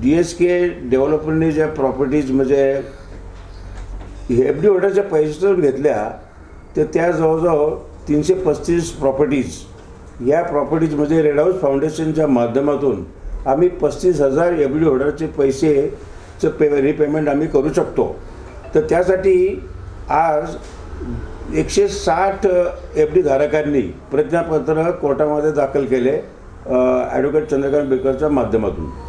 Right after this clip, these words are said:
आणि तसंच एक पर-, पर्सनल ॲफिडेव्हिट रेड हाऊसच्या अध्यक्ष यांच्यामार्फत की ह्या सगळ्या प्रॉपर्टीज घेऊन, अ, एफडी होल्डरचे पैसे सर्वांचे देण्याचं आम्ही प्रपोजल कोर्टामध्ये सादर केलेलं आहे.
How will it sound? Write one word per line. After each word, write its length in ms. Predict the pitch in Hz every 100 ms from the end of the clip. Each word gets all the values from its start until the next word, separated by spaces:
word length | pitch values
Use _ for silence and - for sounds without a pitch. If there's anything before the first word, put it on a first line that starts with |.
| - - - - - - - - -
आणि 460 | 135 165 170 160 180 - - - - -
तसंच 380 | 147 226 196 180
एक 320 | - 180 180
पर-, 500 | 151 139 123 - - 143
पर्सनल 520 | 135 185 190 196 190 180 - - -
ॲफिडेव्हिट 540 | 135 175 170 151 - - - - - -
रेड 200 | 147 170
हाऊसच्या 760 | 170 139 131 - - 160 151
अध्यक्ष 340 | 127 147 151
यांच्यामार्फत 920 | 156 160 147 135 127 151 127 123 151 135 - - - - - -
की 240 | 156 160
ह्या 260 | 147 156 175
सगळ्या 340 | 175 143 165
प्रॉपर्टीज 720 | 185 156 147 143 131 156 131 117
घेऊन, 380 | 135 135 127 135 - - - - -
अ, 160 | 123
एफडी 280 | 127 135 165
होल्डरचे 360 | 160 180 170 180
पैसे 480 | 180 156 156 175
सर्वांचे 600 | 175 156 147 156 156 160 160
देण्याचं 720 | 131 135 151 139 156 156 180 - - -
आम्ही 520 | 135 156 151 156 165
प्रपोजल 800 | - 135 131 131 131 151 160 196
कोर्टामध्ये 640 | 131 - 143 135 147 156
सादर 360 | 151 120 117 147
केलेलं 380 | 151 - 127 165
आहे. 240 | 147